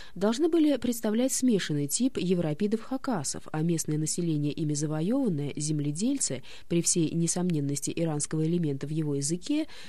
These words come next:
быть может, уже смешанного с тюркским, в антропологическом отношении представляло некоторый местный, пока трудноопределимый тип.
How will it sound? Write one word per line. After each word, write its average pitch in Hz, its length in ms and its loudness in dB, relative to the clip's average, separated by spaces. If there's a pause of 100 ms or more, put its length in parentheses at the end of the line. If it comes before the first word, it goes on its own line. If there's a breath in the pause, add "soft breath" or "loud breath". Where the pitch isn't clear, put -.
(160 loud breath)
быть 220 180 0
может, 339 240 4
уже 240 240 0
смешанного 196 560 2
с - 60 -4
тюркским, 175 580 -2
в 170 80 0
антропологическом 170 760 0
отношении 196 480 -2
представляло 208 680 0
некоторый 202 520 0
местный, 220 420 0
пока 190 340 -2
трудноопределимый 180 960 0
тип. - 400 -2